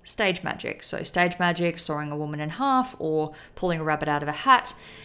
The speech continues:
Magic with a K is talking about what I was saying at the beginning, working with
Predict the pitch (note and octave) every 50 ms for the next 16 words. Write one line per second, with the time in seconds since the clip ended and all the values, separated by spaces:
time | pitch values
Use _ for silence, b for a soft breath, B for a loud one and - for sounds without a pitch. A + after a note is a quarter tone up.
0 | B B B B B B B B B B B G3+ A#3 B3 D4+ D4+ C#4+ C4 B3+ -
1 | - - F3+ E3+ E3 E3+ E3 E3 - - F3 E3+ E3+ E3+ E3 - - - - -
2 | - G3+ G#3 G#3 - B3 A3 F#3+ E3+ E3 D#3 D#3 - - - E3+ E3 D#3 D3+ D3+
3 | D#3 D#3 - - E3 D3+ D3 D3+ - - D#3 D3+ D3 D3 E3+ E3+ E3+ F3 E3+ E3+
4 | E3+ E3 B B B B B B - F3 E3+ E3+ F#3+ F#3+ G#3+ A3 A3+ D4 C#4+ C4
5 | A#3+ G3 F3+ F3 E3+ -